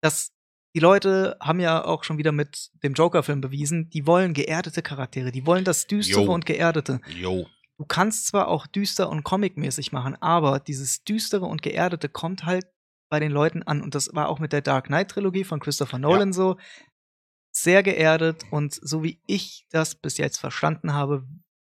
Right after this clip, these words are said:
Speaker 1: wer, äh, wird die Matt Reeves-Trilogie, falls denn eine kommen sollte, auf jeden Fall der
Speaker 2: Ich
Speaker 1: erste
Speaker 2: hoffe es, ich hoffe es.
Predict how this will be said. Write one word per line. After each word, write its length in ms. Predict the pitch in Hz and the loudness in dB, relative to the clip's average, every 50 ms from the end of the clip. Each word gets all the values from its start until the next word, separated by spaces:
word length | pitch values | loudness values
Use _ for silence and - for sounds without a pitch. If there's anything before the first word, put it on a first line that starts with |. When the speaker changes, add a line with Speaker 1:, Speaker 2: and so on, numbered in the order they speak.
| _ _ - | _ _ -2
Speaker 1:
wer, 280 | 143 139 139 143 - | 2 2 2 2 2
äh, 340 | 156 143 139 131 127 123 120 | 0 0 0 0 0 -2 -2
wird 180 | 135 156 156 - | -2 -2 -2 -2
die 160 | 160 151 147 135 | -2 -2 -2 0
Matt 240 | 135 139 139 - | 0 -2 -2 -2
Reeves-Trilogie, 720 | - 147 160 151 - - - - 135 131 120 - 160 175 | -2 -4 -2 -4 -4 -8 -10 -8 -6 -6 -6 -6 -6 -8
falls 280 | 170 - - 147 151 - | -6 -4 -2 -2 0 0
denn 120 | 156 147 | -2 -2
eine 140 | - 139 139 | -2 -4 -4
kommen 240 | 139 - 156 170 170 | -2 -2 -2 0 2
sollte, 320 | 156 160 160 160 151 156 | 2 4 4 4 4 2
auf 100 | - - | 0 0
jeden 140 | - 147 143 | -2 -4 -2
Fall 160 | - - 151 | -2 -2 -2
der 80 | 143 135 | 0 2
Speaker 2:
Ich 60 | - | 4
Speaker 1:
erste 260 | 156 160 143 151 - | 6 8 8 8 8
Speaker 2:
hoffe 80 | 170 165 | 6 0
es, 100 | 160 - | 0 -2
ich 140 | - - - | -6 -10 -10
hoffe 200 | 151 147 - 98 | -10 -8 -6 -6
es. 200 | 85 - - - | -6 -6 -8 -10